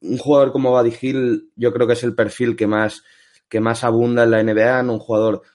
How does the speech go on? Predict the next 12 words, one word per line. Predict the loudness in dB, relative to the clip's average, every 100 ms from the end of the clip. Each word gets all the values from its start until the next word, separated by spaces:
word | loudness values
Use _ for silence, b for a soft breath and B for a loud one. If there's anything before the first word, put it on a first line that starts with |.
| b
eh, | -16 -10
muy | -4 0 2
bueno | 2
en | 2
ataque, | 0 0 0 4 4
que | 4
pueda | 0 0 2
lanzar | 0 -2 -4 -4
de | -2
tres, | 0 2 4 2 0 b b b -12
eh, | -8 -6 -6 -6 -6 -6 -8 -10 -16 -20 -20 _ -16
físico, | -4 -4 -4 -6 2 2 2 -2